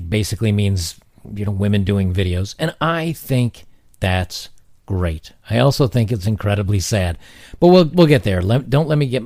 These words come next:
ahead of myself. Let me start my recording here, and we're gonna go f-, through some, some good, bad, and ugly. So first we have here,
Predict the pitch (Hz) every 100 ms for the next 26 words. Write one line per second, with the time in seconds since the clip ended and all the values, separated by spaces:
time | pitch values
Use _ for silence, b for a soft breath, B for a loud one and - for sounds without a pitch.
0 | - 107 104 95 87 101 85 113 - 117
1 | - 120 110 107 101 - 107 95 80 92
2 | 95 117 135 123 113 - 120 110 107 98
3 | B B B B B - 123 107 151 170
4 | 127 131 127 123 - - - - 120 107
5 | 117 117 110 98 87 - - - - _
6 | _ - - _ - - - - 151 -
7 | 185 - 131 113 101 87 104 101